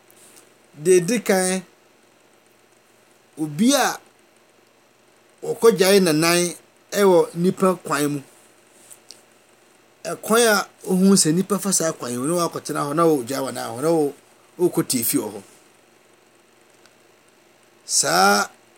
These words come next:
ade yi a woyɛ yi, ɛde nnome ba wo so.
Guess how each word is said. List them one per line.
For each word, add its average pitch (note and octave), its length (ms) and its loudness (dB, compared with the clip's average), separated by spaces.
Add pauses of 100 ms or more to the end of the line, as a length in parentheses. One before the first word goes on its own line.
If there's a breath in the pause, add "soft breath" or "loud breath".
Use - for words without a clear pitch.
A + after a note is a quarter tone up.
(2500)
ade F#3 220 0
yi F#3+ 160 8
a E3 160 4
woyɛ E3+ 340 6
yi, C#3+ 220 0 (680)
ɛde B2+ 240 -14
nnome C#3 400 -6
ba B2 120 -8
wo A2+ 100 -8
so. - 160 -10